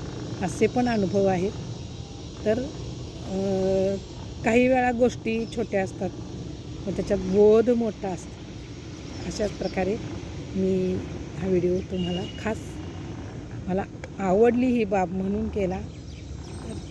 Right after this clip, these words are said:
ठीक, ठीक आहे, आवडला असेल तर लाईक करा, शेअर करा आणि सबस्क्राईब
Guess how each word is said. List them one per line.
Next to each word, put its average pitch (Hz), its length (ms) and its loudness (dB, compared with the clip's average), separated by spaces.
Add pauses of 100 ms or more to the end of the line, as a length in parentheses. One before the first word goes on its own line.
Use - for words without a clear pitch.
(600)
ठीक, 196 100 -2 (720)
ठीक 202 180 -2
आहे, 220 100 0
आवडला 190 420 2
असेल 190 280 -4
तर 208 80 -2
लाईक 185 300 4
करा, 202 200 -2
शेअर 220 220 0
करा 240 260 -2
आणि 247 240 2 (1000)
सबस्क्राईब 226 440 4